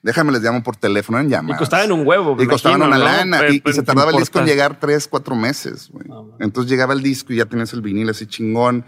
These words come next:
Speaker 2: ¿Pero por qué te hacía segunda?
Speaker 1: ¿Cómo?
Speaker 2: ¿Por qué te hacía segunda? No es lo mismo que llegaras hoy y le dices, "Oye, no seas gacho, pídeme ese disco". Ah, en ese entonces estabas más morro,
Speaker 1: Estaba, pero,
Speaker 2: no
Speaker 1: güey,
Speaker 2: era negocio para nadie, o sea,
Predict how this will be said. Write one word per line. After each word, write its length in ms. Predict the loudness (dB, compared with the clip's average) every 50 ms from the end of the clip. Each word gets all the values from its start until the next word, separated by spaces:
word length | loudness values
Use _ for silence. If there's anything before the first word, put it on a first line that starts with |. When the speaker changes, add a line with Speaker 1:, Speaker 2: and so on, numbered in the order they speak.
| -4 -4
Speaker 2:
¿Pero 120 | -2 -2
por 120 | -2 -2
qué 80 | -4 -4
te 140 | -2 0 0
hacía 240 | 0 0 0 -2 -2
segunda? 560 | -2 0 0 0 0 0 0 -2 -2 -4 -10 _ _ _ _ _ _ _ _ -4
Speaker 1:
¿Cómo? 360 | 0 0 2 0 0 -2 _
Speaker 2:
¿Por 120 | -2 -2
qué 120 | 0 0 0
te 100 | 0 -2
hacía 140 | -2 -2
segunda? 380 | -2 -2 0 0 0 0 0 0
No 80 | 0 0
es 40 |
lo 60 | 2 2
mismo 200 | 2 0 0 0
que 100 | 0 0
llegaras 340 | 2 2 2 0 2 2
hoy 160 | 2 2 2 2
y 20 |
le 80 | 0 0
dices, 220 | 0 -2 -2 0
"Oye, 380 | 2 2 2 2 0 -2 -8 _ _ -18
no 80 | -16
seas 120 | -14 -10 -6
gacho, 320 | -6 -6 -4 -4 -6 -2
pídeme 200 | -2 0 0 0
ese 100 | 0 0
disco". 420 | -2 -2 -2 0 0 0 -2 -2 -6 _ _ _ _ _ -4
Ah, 240 | -2 -2 0 -2 -2
en 140 | -4 -4
ese 140 | -4 -2 -2
entonces 680 | -2 0 0 0 0 0 0 0 0 0 -2 -6 -12 _ _ _ _ _ _
estabas 260 | _ -6 -4 -4 -2 -2
más 140 | -2 -2 0
morro, 400 | 0 2 2 2 2 2 2 2
Speaker 1:
Estaba, 340 | 2 2 2 2 0 2 2
pero, 240 | 0 0 2 2
Speaker 2:
no 40 | 2
Speaker 1:
güey, 160 | 4 4 4 4 2
Speaker 2:
era 120 | 2 2
negocio 400 | 0 0 0 2 0 0 0 -2
para 160 | -2 -2 0 0
nadie, 180 | 0 0 0 0
o 20 |
sea, 340 | 0 -2 -2 -2 -4 -12